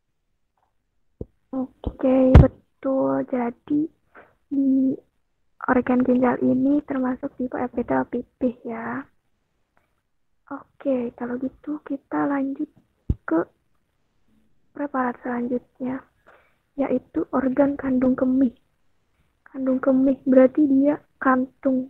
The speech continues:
kantung yang isinya kemih atau urin gitu kan.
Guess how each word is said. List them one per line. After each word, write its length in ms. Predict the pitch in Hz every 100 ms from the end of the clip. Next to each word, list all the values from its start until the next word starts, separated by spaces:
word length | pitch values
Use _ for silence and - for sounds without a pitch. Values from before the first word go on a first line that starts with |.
| -
kantung 560 | - 247 269 302 294 277
yang 80 | 302 254
isinya 340 | - 269 285 -
kemih 340 | 277 285 277 -
atau 240 | 269 247 -
urin 400 | 269 277 269 262
gitu 140 | 233 -
kan. 240 | 226